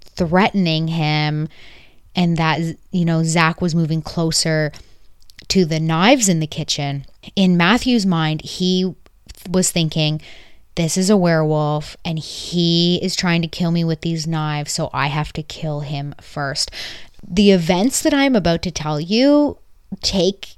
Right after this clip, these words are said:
probably longer to describe than h-, how long it actually happened for this horrific attack to take place. Because all in all, I, this attack took m-,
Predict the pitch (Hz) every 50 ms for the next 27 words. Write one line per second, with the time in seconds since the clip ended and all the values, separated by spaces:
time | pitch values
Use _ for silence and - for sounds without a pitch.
0 | - - - - - 180 160 175 175 160 156 175 170 165 165 160 - - 175 156
1 | 160 160 160 160 160 165 165 165 - - - - 170 160 151 - 170 - - -
2 | - 151 143 143 151 165 170 175 - - 165 175 165 156 151 - - - - -
3 | 156 - - - - - 165 160 160 160 151 151 156 151 156 160 - - - 143
4 | - - - 170 156 151 147 151 143 147 139 143 - 165 156 160 156 - - -
5 | - - - - - - - - 175 160 151 151 156 156 151 147 147 131 - 131
6 | - - - - 156 151 - - - - - - - 170 170 156 151 151 151 -
7 | 160 - - 160 - - 156 123 127 - - - - - 151 120 - - - -
8 | - - 82 - - - - - 160 - 160 151 151 - - 175 175 180 202 214
9 | 202 175 160 160 160 160 160 - - - - - - - - - 165 170 - -
10 | 170 151 - - - - - - - - - - - 180 175 - - 143 151 143
11 | 139 160 202 - - - - 165 170 - - - - - - 160 151 156 147